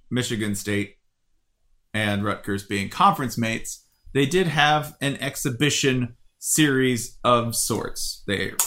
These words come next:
first time they played was, uh, nineteen eighty-eight,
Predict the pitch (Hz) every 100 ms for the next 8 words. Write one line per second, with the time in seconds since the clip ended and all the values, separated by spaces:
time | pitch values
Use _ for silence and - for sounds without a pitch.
0 | - 143 143 - 139 139 139 131 147 151
1 | 208 139 113 110 101 120 120 120 131 151
2 | 151 151 143 139 247 381